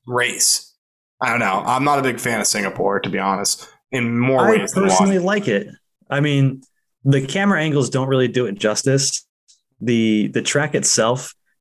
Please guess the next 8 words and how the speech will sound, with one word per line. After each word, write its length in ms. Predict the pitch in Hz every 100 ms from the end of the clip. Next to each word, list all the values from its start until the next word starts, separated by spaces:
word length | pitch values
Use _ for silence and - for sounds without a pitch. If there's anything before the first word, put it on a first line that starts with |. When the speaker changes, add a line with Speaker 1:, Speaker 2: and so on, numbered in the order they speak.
| _
Speaker 2:
kinda 260 | 156 147 139
shows 420 | - 127 123 117
what 280 | 110 117 -
a 40 |
street 300 | - - 120
circuit 360 | - 117 113 95
should 340 | - 113 113
be. 340 | 135 143 139